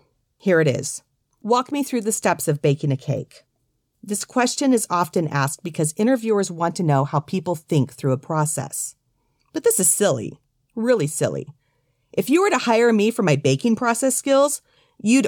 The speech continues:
honestly be very disappointed in me at the interview and you'd not hire me. You see, I can barely bake because I can barely <laughs> follow a recipe. Cooking, however,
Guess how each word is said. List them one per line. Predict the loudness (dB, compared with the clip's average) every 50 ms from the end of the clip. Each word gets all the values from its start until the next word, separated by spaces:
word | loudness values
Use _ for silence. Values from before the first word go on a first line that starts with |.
| 2 0
honestly | 2 2 2 2 0 0 2 2 0 0 2
be | 2 2 2
very | 2 4 2 4 4 2 2
disappointed | 0 0 0 -2 -2 -2 0 0 2 2 2
in | 2 2 2
me | 2 2 2
at | 2 0
the | -2 -2
interview | 0 2 2 2 0 2 2 2 2 2 0 -2
and | -2 0 2 2 2 0 0 0
you'd | 0 0 0 0
not | 0 -2 -2 -2
hire | -2 0 0 0 0 -2
me. | -6 -8 -8 -10 -14 -20 _ _ _ _ _ _ _ _ _ _
You | -4 -4
see, | -2 0 0 0 0 -2 -4 _ _ _ _ _ _ _ _ _ -8 -4
I | -4 -2
can | 0 2 2 2
barely | 2 2 2 2 2 2 0 -2
bake | 0 0 0 0 0 0 -4 -12 -18 -20 _ _ _ _ _ _ _ _ _ -4
because | -4 -2 0 0 -2 -2 -2 -2
I | -2 -2
can | 0 2 2 2 2 2 0 -2 _ 0
barely | 0 2 2 2 2 0
<laughs> |
follow | 0 0 0 2 2 0 0 0
a | -2
recipe. | -2 -2 -2 -4 -4 -6 -4 -4 -4 -4 -4 -6 -10 -14 _ _ _ _ _ -6
Cooking, | -4 -4 -2 0 0 0 0
however, | 2 0 0 2 0 2 2 2 2 2 0